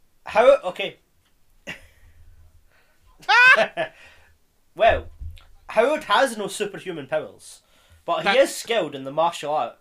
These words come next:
Speaker 1: known as Quack Fu.
Speaker 2: Ooh.
Speaker 1: Enough to defeat, or at least to hold his own, against far larger opponents. Oh. He has shown some degree of mystic talent in the past,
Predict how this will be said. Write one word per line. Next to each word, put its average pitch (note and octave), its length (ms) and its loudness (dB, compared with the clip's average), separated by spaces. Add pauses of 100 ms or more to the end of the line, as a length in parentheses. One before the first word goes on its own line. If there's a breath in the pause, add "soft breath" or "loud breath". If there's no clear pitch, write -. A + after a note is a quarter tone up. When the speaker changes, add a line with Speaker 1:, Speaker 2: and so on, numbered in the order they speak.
Speaker 1:
known C#3+ 500 -10
as A#2+ 160 -18
Quack - 320 -8
Fu. C3+ 220 -12 (240)
Speaker 2:
Ooh. F#4+ 320 -2 (1080 loud breath)
Speaker 1:
Enough G#3 280 -2
to - 100 -14
defeat, G#3 480 -12
or E3+ 100 -10
at D#3+ 60 -10
least E3+ 160 -10
to E3 60 -8
hold F#3+ 200 -8
his E3+ 160 -12
own, C#3+ 200 -10
against B2+ 300 -18
far G3+ 360 0
larger E3+ 560 -4 (340)
opponents. - 800 -12 (440)
Oh. C#3+ 180 -16 (1160 soft breath)
He F3 120 -12
has E3+ 100 -6
shown A3 440 -8 (140)
some C#4+ 360 -6
degree B3+ 300 -8
of F#3 100 -8
mystic G#3 360 -10
talent A3+ 320 -4
in C#3 80 -18
the B2 60 -18
past, A#2+ 540 -16